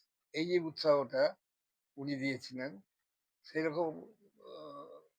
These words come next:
মানে যখন আবার কলেজ করলাম,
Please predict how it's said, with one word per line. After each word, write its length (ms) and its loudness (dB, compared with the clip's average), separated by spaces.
মানে 200 -2
যখন 300 0
আবার 220 8
কলেজ 400 4
করলাম, 580 4